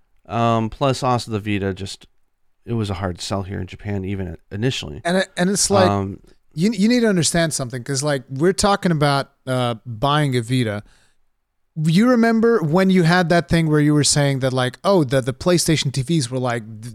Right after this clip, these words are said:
Speaker 2: th-, whatever, five bu-, five bucks, right? You said that they were, like, dirt cheap over there. When they became dirt cheap in Europe, I made the case for this game again. I was like, "Listen, guys,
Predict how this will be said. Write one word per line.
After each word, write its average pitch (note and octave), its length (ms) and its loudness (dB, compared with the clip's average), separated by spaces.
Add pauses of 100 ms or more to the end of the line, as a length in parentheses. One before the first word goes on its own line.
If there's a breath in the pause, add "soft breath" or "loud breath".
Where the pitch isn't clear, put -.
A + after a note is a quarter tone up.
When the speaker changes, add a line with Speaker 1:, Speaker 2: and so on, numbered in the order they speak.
Speaker 2:
th-, A2+ 100 -18
whatever, A#2 440 -4
five C3+ 320 -2
bu-, A#2+ 100 -4 (160)
five C3+ 260 0
bucks, - 520 0
right? C#3+ 280 2
You C3 140 0
said D3 300 2
that C3 100 -4
they C#3+ 80 2
were, C#3 80 4
like, B2+ 240 0
dirt C#3 240 0
cheap - 240 0
over E3 160 2
there. F#3+ 140 4 (420 loud breath)
When E3+ 240 0
they A3+ 180 4
became A#3 580 2
dirt F#3+ 360 2
cheap G#3+ 380 2
in F3 140 4
Europe, F3 420 2 (280 soft breath)
I G3 140 2
made A3+ 320 2
the G3+ 80 2
case G#3 400 2
for F#3+ 160 2
this F3 220 2
game F#3+ 260 2
again. G3+ 480 2
I D#3+ 80 2
was F3 160 4
like, F3+ 240 2
"Listen, D#3+ 540 0
guys, C#3+ 440 0